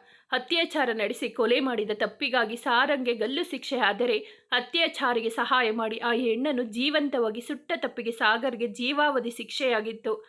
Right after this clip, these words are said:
"ಅಮ್ಮ, ಇಲ್ಲೇನು ಮಾಡ್ತಿದ್ದೀಯಾ? ಒಬ್ಬಳೇ ಕೂತ್ಕೊಂಡು ಬಾ ಬೇಗ, ಕೋರ್ಟ್‌ಗೆ ತಡವಾಗುತ್ತೆ." ಮಗಳ ಮಾತಿಗೆ ಲೋಚನಾ ಲಹರಿಯಿಂದ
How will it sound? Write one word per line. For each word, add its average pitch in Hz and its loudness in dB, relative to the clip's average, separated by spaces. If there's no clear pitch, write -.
"ಅಮ್ಮ, 220 2
ಇಲ್ಲೇನು 330 2
ಮಾಡ್ತಿದ್ದೀಯಾ? 247 -2
ಒಬ್ಬಳೇ 262 2
ಕೂತ್ಕೊಂಡು 233 -2
ಬಾ 254 4
ಬೇಗ, 220 2
ಕೋರ್ಟ್‌ಗೆ 247 0
ತಡವಾಗುತ್ತೆ." 220 -2
ಮಗಳ 247 2
ಮಾತಿಗೆ 226 2
ಲೋಚನಾ 247 2
ಲಹರಿಯಿಂದ 254 0